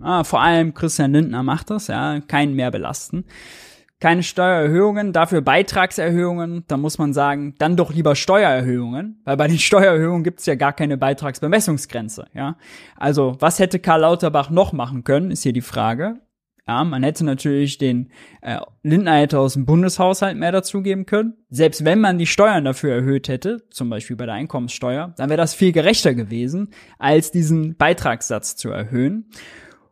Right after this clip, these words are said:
Und man hätte natürlich noch was anderes machen können. Man hätte auch die Beitragsbemessungsgrenze hochsetzen können. Ja, die liegt ja bei viertausendachthundert. Bei anderen Versicherungen, bei der Rentenversicherung liegt sie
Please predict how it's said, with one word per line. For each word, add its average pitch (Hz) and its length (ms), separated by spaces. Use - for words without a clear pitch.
Und 240 240
man 165 120
hätte 170 160
natürlich 156 240
noch 151 100
was 135 140
anderes - 340
machen 131 240
können. - 220
Man 131 160
hätte 131 180
auch 123 100
die 131 120
Beitragsbemessungsgrenze 139 1600
hochsetzen 143 600
können. 110 260
Ja, 147 140
die 143 80
liegt 160 180
ja 123 60
bei 117 60
viertausendachthundert. 147 1120
Bei 139 160
anderen 196 240
Versicherungen, 220 720
bei 233 100
der 135 140
Rentenversicherung 185 720
liegt 175 240
sie 165 240